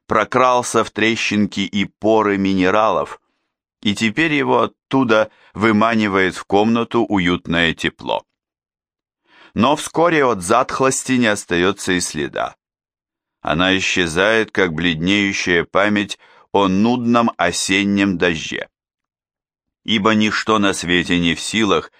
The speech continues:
перекрыть вонь батареи едких жидкостей в склянках, ампулах и флаконах,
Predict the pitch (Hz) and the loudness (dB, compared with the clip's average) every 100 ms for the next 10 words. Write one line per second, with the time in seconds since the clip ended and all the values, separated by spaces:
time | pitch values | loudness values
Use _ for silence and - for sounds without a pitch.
0 | _ _ _ 101 98 95 107 104 95 90 | _ _ _ 0 2 0 0 0 0 -4
1 | 87 107 104 87 90 92 85 90 95 90 | 0 2 2 0 0 0 0 2 0 0
2 | 90 90 - 80 78 87 98 - 95 - | 0 -2 -2 -6 -4 -4 -4 -4 -4 -2
3 | 92 87 - - 92 101 98 92 - 85 | -4 -4 -6 -2 0 0 -2 -4 0 2
4 | 90 92 87 85 85 - 78 - - 107 | 2 0 -2 -2 -4 -2 -2 -2 0 0
5 | 113 - | 0 -4